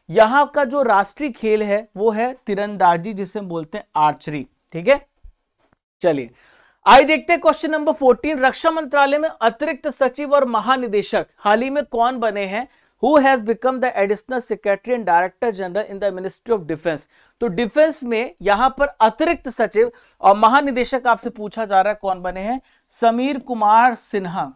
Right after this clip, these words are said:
कौन बने? समीर कुमार सिन्हा। देखिए नीना सिंह की बात करें तो सेंट्रल इंडस्ट्रियल सिक्योरिटी फोर्स की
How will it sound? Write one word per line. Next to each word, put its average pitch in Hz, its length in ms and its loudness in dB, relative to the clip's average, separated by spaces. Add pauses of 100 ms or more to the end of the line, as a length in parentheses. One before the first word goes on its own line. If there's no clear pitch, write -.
(100)
कौन 220 160 -4
बने? 240 260 -2
समीर 220 380 -6
कुमार 190 320 0
सिन्हा। 151 340 -8 (380)
देखिए 233 240 -2
नीना 262 340 0
सिंह 277 220 -4
की 269 100 -8
बात 233 300 2
करें 247 200 -4
तो 269 100 -6
सेंट्रल 247 480 -4
इंडस्ट्रियल 214 480 -6
सिक्योरिटी 214 580 -8
फोर्स 220 380 -6
की 262 280 -8